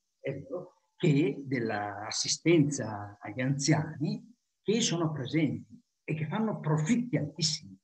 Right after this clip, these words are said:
Allora, questo problema va posto. È un problema che è, è fondamentale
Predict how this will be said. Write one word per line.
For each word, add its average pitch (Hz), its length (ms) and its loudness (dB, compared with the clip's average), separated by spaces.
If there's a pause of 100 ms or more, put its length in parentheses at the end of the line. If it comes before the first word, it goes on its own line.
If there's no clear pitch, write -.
Allora, 240 220 -4
questo 160 240 -4
problema 233 280 0
va 151 140 -6
posto. 156 380 -2 (720)
È 240 80 -4
un 220 100 2
problema 196 440 2
che 160 460 2
è, - 280 4
è 160 140 -4
fondamentale 160 920 2